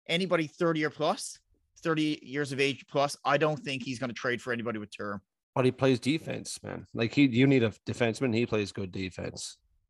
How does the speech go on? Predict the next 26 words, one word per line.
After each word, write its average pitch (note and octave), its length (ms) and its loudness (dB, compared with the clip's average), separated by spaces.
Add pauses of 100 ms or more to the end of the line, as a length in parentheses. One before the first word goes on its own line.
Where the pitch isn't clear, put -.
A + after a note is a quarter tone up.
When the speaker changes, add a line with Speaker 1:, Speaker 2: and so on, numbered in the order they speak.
(260)
Speaker 1:
I, C3+ 220 0
I, D3 80 -2
yeah, D#3+ 300 4
I D#3+ 100 6
know. E3 280 4
But D3 140 -2
if C3+ 80 -6
he D#3+ 120 0
had F3 140 4
one E3+ 160 2
Speaker 2:
You B2 80 8
Speaker 1:
year, C#3 80 8
Speaker 2:
wanna, B2+ 120 8
Speaker 1:
like, A2+ 80 4
the G#2 60 -8
di-, - 140 -14 (280)
the D3 60 -10
Speaker 2:
you C3 80 4
want E3+ 120 8
a - 20 2
Speaker 1:
difference F#3+ 80 0
Speaker 2:
cup F3 160 4
run? A#2+ 160 6
Speaker 1:
between A2 80 2
Speaker 2:
You B2 80 6
want, A2+ 380 0